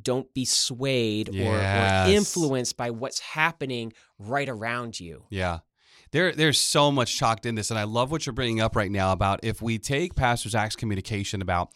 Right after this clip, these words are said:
Speaker 2: being favored, as he would, as he
Speaker 1: Mm-hmm.
Speaker 2: would say, being blessable.
Speaker 1: Yes.
Speaker 2: <laughs> I
Speaker 1: Ready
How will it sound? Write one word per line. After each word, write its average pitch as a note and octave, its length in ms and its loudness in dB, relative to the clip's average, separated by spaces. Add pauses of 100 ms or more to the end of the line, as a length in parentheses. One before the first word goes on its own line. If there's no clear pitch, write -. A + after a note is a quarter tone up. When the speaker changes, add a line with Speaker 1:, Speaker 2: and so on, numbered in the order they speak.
(180)
Speaker 2:
being A2 280 -2
favored, A#2+ 840 0
as G2+ 240 -4
he A#2+ 140 -2
would, A2 120 0 (220)
as A2 180 -2
he B2+ 80 -2
Speaker 1:
Mm-hmm. A#2 60 -2
Speaker 2:
would A2+ 140 -2
say, A2 160 2
being G2 320 -2
blessable. G2 800 0
Speaker 1:
Yes. G#2+ 360 -6
Speaker 2:
<laughs> - 40 -10
I C#3 100 10
Speaker 1:
Ready C3+ 80 6